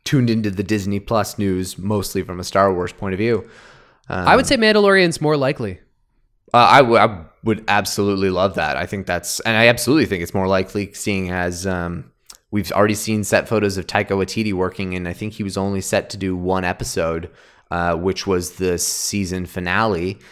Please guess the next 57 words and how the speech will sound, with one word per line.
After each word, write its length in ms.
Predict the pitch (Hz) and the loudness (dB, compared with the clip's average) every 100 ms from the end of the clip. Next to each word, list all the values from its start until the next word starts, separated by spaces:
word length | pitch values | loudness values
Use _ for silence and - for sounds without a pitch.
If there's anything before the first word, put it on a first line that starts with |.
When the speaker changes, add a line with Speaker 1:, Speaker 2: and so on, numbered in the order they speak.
| _ | _
Speaker 1:
So 180 | - 92 | -6 -4
unless 220 | 98 101 | -2 -2
they 120 | 113 | -4
shot 240 | 107 117 - | 0 0 0
them 140 | 104 | -2
out 120 | 92 | -2
of 120 | 90 | 0
order, 360 | 95 123 107 98 | 4 4 4 2
they 140 | 95 | 0
should 480 | 95 - - 107 120 | -2 -6 -4 -4 -2
be 140 | 120 110 | -4 0
probably 500 | 113 107 107 101 92 | 0 2 0 -2 -2
done 320 | 92 101 113 | -2 -2 -2
unless 320 | 101 90 - | -4 -6 -6
they're 80 | 98 | -10
filling 440 | - 107 101 98 | -6 -6 -4 -4
in 140 | 92 95 | -6 -8
some, 200 | - 92 | -8 -8
like, 180 | 90 | -10
scenes 400 | - - 95 92 | -10 -8 -8 -8
here 160 | - 92 | -8 -8
and 100 | 85 | -6
there. 300 | 95 95 82 _ - - - _ _ - | -6 -6 -10 _ -20 -20 -20 _ _ -14
Speaker 2:
Plus, 360 | - 220 240 - | -4 0 2 0
if 60 | |
Speaker 1:
Um, 60 | 175 | 0
Speaker 2:
they 120 | 220 | 2
put 320 | 254 302 - | 6 4 4
that 240 | 175 156 190 | 4 4 4
out, 160 | 226 | 4
if 120 | 214 180 | 2 0
they 100 | 185 | 2
put 160 | - | 2
a 40 | 247 | 2
little 200 | 240 208 | -2 -4
teaser 360 | - 190 175 | -4 -2 0
out 80 | 165 | -2
for 100 | 165 | -2
Mandalorian, 480 | 160 151 135 147 143 | -4 -2 -2 -2 -4
which 140 | 117 | -6
comes 200 | - 139 | -8 -6
out 120 | 131 | -6
this 160 | 127 120 | -6 -6
fall, 480 | - 139 135 110 - - - | 0 2 2 0 -6 -8 -2
that 220 | 156 - | -2 2
buys 320 | 147 160 151 | 4 6 4
them 160 | 165 156 | 0 0
some 200 | - 139 | -2 -2
time 320 | 156 147 143 | 0 2 2
in 60 | |
having 220 | 131 127 127 | 0 -2 -2
to 40 | |
put 200 | 131 127 | 0 0
out 100 | 120 | 0
a, 60 | 113 107 104 - | 0 -2 -4 -4
uh, 300 | 113 104 101 - - | -4 -2 -4 -8 -4
any 420 | 127 117 110 - | -2 -2 -6 -10